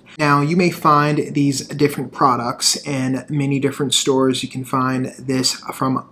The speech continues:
an array of different stores. You definitely are paying more in price in regards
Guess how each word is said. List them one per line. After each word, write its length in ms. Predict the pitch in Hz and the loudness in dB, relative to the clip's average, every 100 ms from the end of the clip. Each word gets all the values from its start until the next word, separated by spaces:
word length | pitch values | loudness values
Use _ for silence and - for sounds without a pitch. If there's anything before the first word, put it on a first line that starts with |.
| - - | -10 -4
an 140 | 131 | -2
array 640 | 127 127 131 147 156 131 | 0 0 6 6 8 4
of 260 | 117 120 - | 0 -6 -6
different 380 | 120 - 117 - | -8 -8 -6 -4
stores. 680 | - - - - - - - - | -4 -4 -6 -4 -4 -4 -6 -8
You 200 | 156 160 | 0 0
definitely 880 | 139 151 143 - 160 143 160 151 - | 2 2 2 4 2 2 2 2 4
are 360 | 135 139 147 - | 4 6 4 2
paying 320 | 147 143 147 | 2 4 4
more 440 | 131 131 135 135 - | 4 4 4 2 0
in 220 | 135 143 | 2 2
price 560 | - 120 139 143 - | 2 2 4 4 2
in 100 | 139 | 0
regards 600 | 131 127 120 117 139 - | 0 0 0 2 2 2